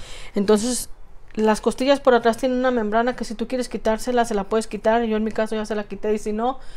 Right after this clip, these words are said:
no hay ningún problema, no se la quites. Lo que vamos a empezar haciendo es, vamos a echarle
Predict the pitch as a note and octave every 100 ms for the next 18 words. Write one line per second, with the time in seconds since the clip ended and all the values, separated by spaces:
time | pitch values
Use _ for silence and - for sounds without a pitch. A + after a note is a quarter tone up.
0 | - - G#3 G#3 G#3 G#3+ G3+ G#3 G#3+ A3
1 | F#3+ F#3 F#3 G3 F3+ G#3 G#3 - - -
2 | - - - - - - - - - G3+
3 | G3 G3+ G#3 B3+ C4+ A3 G#3 G#3+ A3+ A3+
4 | A#3+ A3 G#3+ G3+ G3 F#3 F3 G3 - -
5 | - - - - - - - - - -
6 | - - - - - F#3 F#3+ A3 A#3 -
7 | G#3+ F3+ G3+ A3 G3+ E3+